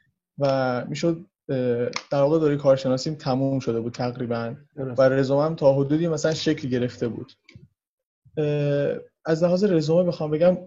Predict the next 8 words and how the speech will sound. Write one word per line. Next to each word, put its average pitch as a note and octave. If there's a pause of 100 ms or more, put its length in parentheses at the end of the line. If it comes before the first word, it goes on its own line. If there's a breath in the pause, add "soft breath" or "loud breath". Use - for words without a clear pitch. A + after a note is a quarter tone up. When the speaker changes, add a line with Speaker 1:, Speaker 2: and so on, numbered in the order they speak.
(120)
Speaker 1:
خب، -
دانشجوی D3+
دانشگاه D#3+
صنعتی C#3+
امیرکبیر C#3+
بودم، F3+
مهندسی C#3+
شیمی. E3